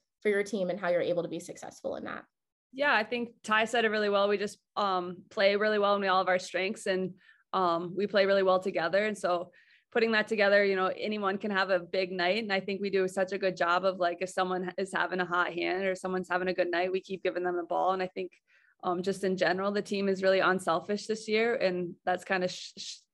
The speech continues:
Speaker 2: can see that and how balanced we've been. And so, um,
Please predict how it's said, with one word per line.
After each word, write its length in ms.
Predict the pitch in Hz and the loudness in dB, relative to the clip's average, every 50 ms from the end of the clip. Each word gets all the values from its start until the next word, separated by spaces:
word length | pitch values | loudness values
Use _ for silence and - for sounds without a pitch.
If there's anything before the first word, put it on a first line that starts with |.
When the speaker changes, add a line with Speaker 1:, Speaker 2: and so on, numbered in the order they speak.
| _ _ | _ _
Speaker 2:
can 180 | - 214 190 | -2 -2 -2
see 280 | 180 190 - 202 185 185 | -2 -4 -4 0 0 2
that 260 | 185 190 190 190 - | 4 4 4 2 2
and 100 | - 190 | 0 -2
how 320 | 185 180 180 175 170 160 - - | 0 0 0 0 -2 -4 -6 -4
balanced 460 | 156 151 160 180 190 202 196 - - | -2 0 0 0 -2 -4 -6 -6 -6
we've 120 | 226 202 | -6 -4
been. 280 | 208 214 214 214 233 220 | -4 -4 -4 -2 -2 -2
And 120 | 202 190 | -4 -4
so, 360 | 190 - 185 180 175 180 180 - - - - - _ _ _ _ | -2 0 0 0 0 -2 -6 -10 -20 -20 -20 -20 _ _ _ _
um, 400 | - 185 180 170 175 175 175 | -2 0 0 0 -2 -4 -8